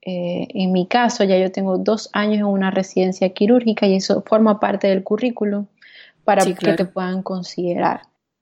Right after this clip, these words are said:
Speaker 2: Todo lo que sume es bienvenido porque te lleva a ser un candidato mucho más competitivo.
Speaker 1: Correcto. Entonces, eh, eso y, eh, básicamente cualquier otra cosa que sume.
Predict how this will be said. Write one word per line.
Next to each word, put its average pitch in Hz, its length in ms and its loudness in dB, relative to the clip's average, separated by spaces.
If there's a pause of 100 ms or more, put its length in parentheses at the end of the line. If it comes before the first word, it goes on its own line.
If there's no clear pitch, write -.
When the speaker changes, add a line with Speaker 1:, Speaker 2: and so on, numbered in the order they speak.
(180)
Speaker 2:
Todo 190 300 -2
lo 170 180 -2
que 170 140 -12
sume 202 580 -6
es 185 80 -6
bienvenido 190 680 -4 (160)
porque 180 420 2
te 160 180 -2
lleva 170 200 2
a 180 40 -2
ser 185 320 0
un 180 180 -4
candidato 170 440 -4
mucho 175 280 -8
más 170 200 -6
competitivo. 185 680 -8 (460)
Speaker 1:
Correcto. - 580 -4 (340)
Entonces, 185 880 0
eh, 180 480 4
eso 226 580 2 (460)
y, 247 400 6
eh, 208 360 4
básicamente 208 640 2
cualquier 180 340 2
otra - 220 -2
cosa - 240 -10
que - 120 -12
sume. - 300 -8